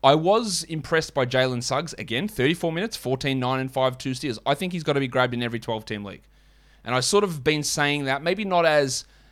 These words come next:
um, aggressively as must be, but I said, "I think grab him. I think grab him. I can see it trending. He's playing well every game." And now we've got him starting, and now we've got the minutes pushing back up.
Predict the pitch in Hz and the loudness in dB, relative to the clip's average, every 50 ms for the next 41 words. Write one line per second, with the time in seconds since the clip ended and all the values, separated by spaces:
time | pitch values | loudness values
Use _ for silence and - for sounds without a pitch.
0 | _ _ _ - 120 120 123 123 123 123 123 123 120 120 120 120 - - 127 120 | _ _ _ 0 2 4 4 4 4 2 0 0 -2 -2 -4 -6 -6 -8 -8 -6
1 | - 117 120 135 - - 165 143 165 202 208 - - 117 113 104 101 113 117 139 | -4 -2 -2 0 0 0 -2 -2 -4 -4 -4 -2 -2 -2 -2 -2 -2 -2 -2 0
2 | 147 - - - 196 240 196 147 - 131 123 120 - 139 120 - - 113 113 110 | 0 0 0 0 0 0 0 -2 -2 0 -2 -2 -2 -4 -6 -2 0 2 2 2
3 | 104 95 - - - - 123 120 123 117 110 113 110 113 113 110 113 90 107 - | 0 -4 -10 -8 -6 -4 -4 -4 0 2 2 2 2 2 -2 -4 -4 -4 -6 -6
4 | 117 104 - - 123 120 110 - - 117 113 117 117 113 110 110 - - 120 117 | -6 -6 -4 -2 -2 -2 -2 -4 -4 -2 -2 -2 -2 -4 -6 -8 -6 -4 -4 -2
5 | 120 120 117 117 117 113 113 110 110 110 110 117 120 123 123 123 - - _ _ | -2 -2 -2 0 0 0 -2 -4 -4 -2 0 0 0 0 -2 -4 -8 -16 _ _
6 | _ _ - 117 120 123 135 143 143 135 127 131 127 113 120 - - 170 170 175 | _ _ -4 0 2 2 4 4 4 2 2 0 0 0 -2 -2 2 4 6 6
7 | 175 180 180 - - 120 123 131 131 123 131 - 123 117 123 127 131 127 - - | 6 4 2 -6 -6 -4 0 0 0 0 -2 -6 -6 -6 -6 -6 -6 -8 -8 -8
8 | 131 120 - 120 113 113 107 - 110 98 92 | -8 -6 -6 -4 -2 -2 -2 -2 -4 -6 -6